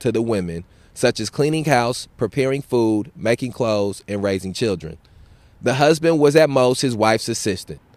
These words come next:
her companion, and her sex partner. He was often thought of as her possession, Mary's Tom, as was the cabin in which they lived." It is true that domestic life took on an exaggerated importance in the social lives of slaves,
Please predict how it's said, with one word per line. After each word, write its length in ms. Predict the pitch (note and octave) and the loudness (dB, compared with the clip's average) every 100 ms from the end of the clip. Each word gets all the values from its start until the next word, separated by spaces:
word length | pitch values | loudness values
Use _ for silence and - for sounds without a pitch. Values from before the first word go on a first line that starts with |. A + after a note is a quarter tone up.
| _ _ _ | _ _ _
her 160 | B2+ C3 | 0 2
companion, 600 | A#2 D#3 D#3 D#3 D#3 D3+ | 0 2 2 2 0 0
and 160 | A#2 | -2
her 100 | A#2+ | -2
sex 280 | - A2+ F#2 | 0 0 0
partner. 360 | - D#2+ A#1+ B1 _ _ _ _ _ _ - | -6 -6 -10 -20 _ _ _ _ _ _ 0
He 120 | C#3+ | 2
was 160 | C#3 | 2
often 420 | - C#3 D#3 E3 D#3 | 4 4 4 0 0
thought 300 | C#3 C3+ B2 | 4 4 4
of 240 | A#2 G#2+ | 2 0
as 100 | G#2+ | 0
her 140 | A2+ | -2
possession, 640 | - B2+ G#2+ F#2 - - G2+ _ _ _ | 0 0 0 -2 -4 -12 -16 _ _ _
Mary's 460 | G#2 B2 B2+ B2 - | 0 2 2 0 -4
Tom, 400 | C3+ F#2 D2 - _ _ _ _ | -6 -6 -8 -18 _ _ _ _
as 240 | B2 C3+ B2+ | 2 2 2
was 260 | B2 A#2 | 0 0
the 100 | B2 | -2
cabin 400 | - A2 F#2+ G2 | -2 -2 -2 -6
in 100 | F#2 | -6
which 220 | F#2 - | -6 -6
they 120 | F#2 F2+ | -6 -4
lived." 440 | F#2 D#2 - - - _ - _ _ _ _ _ _ _ _ - | -4 -6 -12 -20 -20 _ -20 _ _ _ _ _ _ _ _ -2
It 120 | E3 | 4
is 140 | F#3 - | 6 4
true 260 | F#3 E3+ | 6 6
that 160 | D#3+ D3 | 6 4
domestic 440 | D#3 C3 C#3 D#3 | 2 0 0 0
life 240 | B2 A#2+ A#2 | 2 2 2
took 180 | C3+ A#2+ | 0 0
on 200 | A#2+ A#2+ | 0 0
an 100 | A#2+ | -2
exaggerated 720 | G#2 A2 A#2+ B2+ A#2+ A#2+ C3 | 0 0 2 2 2 2 -2
importance 500 | B2 A#2 G#2+ G#2+ A2+ | -2 -2 0 -2 -4
in 80 | |
the 60 | A2+ | -6
social 360 | - G#2 - A2 | -2 -2 0 -2
lives 360 | G2+ G2+ G#2 | 0 -2 -4
of 80 | A2 | -6
slaves, 600 | - F#2+ E2+ E2 E2 | -4 -4 -4 -6 -10